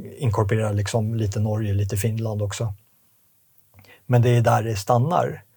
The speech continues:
Och... Eh, vi är väldigt mycket i kontroll över den förhandlingen för att det inte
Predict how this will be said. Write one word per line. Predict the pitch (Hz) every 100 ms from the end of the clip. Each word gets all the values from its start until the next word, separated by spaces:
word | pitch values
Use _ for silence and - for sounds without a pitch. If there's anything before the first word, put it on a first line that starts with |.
| _ _ _ _
Och... | - 117 98 -
Eh, | 123 120 117 113 98 _ _ _ _ _ _ _ _ 104 -
vi | 147 127 123 123
är | 117 113
väldigt | 117 123 107 98 - - 143
mycket | 120 113
i | 113 117
kontroll | - 113 - 190 135 120
över | 104
den | 104 101
förhandlingen | 98 104 107 104 107 107 110
för | 113
att | 101
det |
inte | 104 98 107